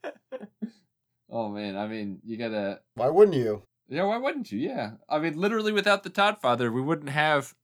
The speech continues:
Speaker 1: any of these creators on this page making this book. So, I mean, he's justified.
Speaker 2: Yeah, I mean, this, this is a, this is an opening credits that would make a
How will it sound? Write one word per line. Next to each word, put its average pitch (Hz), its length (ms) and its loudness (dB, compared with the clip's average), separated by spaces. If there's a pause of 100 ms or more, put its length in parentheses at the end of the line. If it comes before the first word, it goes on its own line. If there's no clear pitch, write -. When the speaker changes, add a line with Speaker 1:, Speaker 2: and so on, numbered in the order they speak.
Speaker 1:
any 156 260 2
of 143 140 -4
these 143 200 -2
creators 135 500 -4
on 131 200 -4
this 131 160 -8
page 123 340 -4
making 127 320 -6
this 104 140 -10
book. 143 360 -2
So, 107 140 -2
I 110 60 2
mean, 110 180 -4
he's 131 160 -2
justified. 98 680 0 (200)
Speaker 2:
Yeah, 127 160 0
I 110 40 -2
mean, 113 100 -4
this, 139 140 -4
this 143 220 -4
is 185 120 -4
a, - 180 0
this 139 180 -4
is 320 120 0
an - 60 4
opening 170 280 4
credits 151 340 0
that 147 60 0
would 131 280 0
make 127 220 2
a 110 260 0